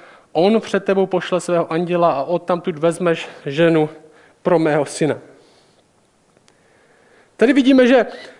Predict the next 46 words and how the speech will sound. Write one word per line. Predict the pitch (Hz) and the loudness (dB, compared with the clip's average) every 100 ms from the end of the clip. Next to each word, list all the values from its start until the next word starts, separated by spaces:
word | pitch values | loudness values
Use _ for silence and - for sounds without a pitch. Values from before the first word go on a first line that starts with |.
| _ _ _ _ _ _ _ | _ _ _ _ _ _ _
to | 226 | 2
není | 240 294 | 6 6
jen | 320 | 6
tak, | 226 233 214 | 4 4 4
že | 208 | 2
by | 226 | 2
prostě | 233 226 214 | 0 2 0
Izák | 220 220 254 240 - | 2 4 4 2 0
sám | - 226 233 | 2 2 2
si | 226 | 2
nemohl | 233 233 | 2 2
vybrat | 226 226 190 | 2 2 2
ženu, | 214 214 208 | 2 4 2
že | 202 | 2
byl | 202 | 2
právě | 202 | 0
třeba | 202 208 | 2 0
fakt | 175 233 208 | 2 2 4
hnusný | 196 220 - 233 214 208 208 208 - - | 4 2 2 0 2 2 2 0 -8 -2
a | |
vypadal | 202 226 220 | 2 4 4
špatně | 214 - 202 220 208 | 4 0 0 2 4
a | 190 190 | 4 4
Abraham | 202 214 | 2 2
řekl | 202 208 214 | 0 2 2
svému | 220 208 | 4 2
otroku, | 208 202 | 2 0
běž | 170 214 | 2 2
tam | 285 277 | 4 2
radši | 269 262 | 2 0
ty, | - 226 185 220 - - _ _ _ - _ - - - - - _ _ _ _ _ _ _ _ | 2 4 4 0 -8 -20 _ _ _ -20 _ -20 -20 -20 -20 -20 _ _ _ _ _ _ _ _
protože | 214 202 226 | 0 4 4
s | 214 | 4
ním | 247 | 4
by | 240 | 4
to | 240 | 4
nedopadlo | 233 233 220 220 | 2 4 2 2
úplně | 220 | 2
tak | 208 | 2
dobře. | 190 185 - 151 - - - - - _ - - - - - | 2 -2 -4 -10 -12 -20 -20 -20 -20 _ -20 -20 -20 -12 0
Lepší, | 226 240 | 0 2
když | 214 | 0
to | 247 | 2
bude | 220 | 2
naslepo. | 214 202 190 190 | 2 0 0 2
Ne. | 226 226 | 2 2